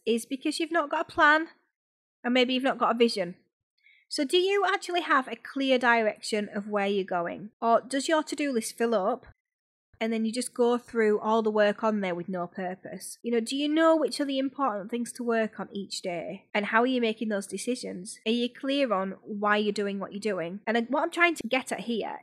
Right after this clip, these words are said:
is, do you understand the difference between tasks that focus on the business and the tasks that are focused in the business? It's really important to know the difference, and be able to work on the two as you're growing. So is it a specific niche that you're fulfilling,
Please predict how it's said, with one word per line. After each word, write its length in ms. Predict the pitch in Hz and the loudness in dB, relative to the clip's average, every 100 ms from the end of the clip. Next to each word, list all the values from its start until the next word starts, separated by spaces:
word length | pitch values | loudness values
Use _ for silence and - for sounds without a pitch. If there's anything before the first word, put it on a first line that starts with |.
| - | -2
is, 320 | 208 214 - 240 | 0 0 -6 -4
do 120 | 254 | 0
you 240 | 269 302 | 0 0
understand 500 | 330 370 - 302 294 | -2 -2 0 0 2
the 60 | 262 | 0
difference 840 | 254 262 - 185 156 190 226 - | 0 -2 -2 -6 -4 -4 -4 -4
between 380 | 214 214 233 226 | -6 -4 -2 -2
tasks 300 | - 220 - | -2 -4 -4
that 140 | - | -8
focus 360 | 220 214 214 - - | -2 -2 -4 -8 -2
on 220 | 269 277 | 0 0
the 80 | 226 | -2
business 600 | 196 - - 240 - - _ _ _ _ _ _ | -4 -6 -6 -6 -6 -12 _ _ _ _ _ _
and 140 | 233 226 | 0 0
the 60 | |
tasks 360 | 220 220 208 - | 0 -4 -4 -6
that 120 | - | -8
are 40 | |
focused 420 | 208 208 208 202 - _ | -4 -4 -4 -6 -10 _
in 260 | 226 220 208 | 0 0 0
the 60 | |
business? 600 | 202 180 - - - - - | -2 -6 -8 -14 -12 -14 -12
It's 160 | 220 | -6
really 260 | 233 240 269 | 0 0 2
important 380 | 254 247 202 180 | 0 -2 -4 -4
to 60 | 214 | -2
know 200 | 214 220 | 0 0
the 80 | |
difference, 640 | 214 214 - 233 269 - - _ _ | 0 -4 -4 -4 -2 -4 -10 _ _
and 160 | 214 214 | -4 0
be 160 | 202 208 | 2 2
able 180 | 220 | 0
to 140 | 214 220 | -4 -2
work 300 | 208 202 - | 2 2 0
on 100 | 202 | -6
the 80 | 196 | -8
two 380 | - 202 233 - | -4 -2 -2 -4
as 100 | 208 | -6
you're 100 | 196 | -4
growing. 360 | 190 180 220 254 _ _ _ | -4 -2 -4 -8 _ _ _
So 140 | - 285 | -2 0
is 160 | 285 | 0
it 80 | 311 | 2
a 60 | 302 | 2
specific 640 | - - 311 320 320 254 | 2 0 0 0 -2 -4
niche 320 | 262 269 269 - | -2 0 0 -2
that 140 | 214 | -2
you're 180 | 233 220 | 0 0
fulfilling, 640 | 233 - 233 190 170 185 | -4 -2 -2 0 -2 -6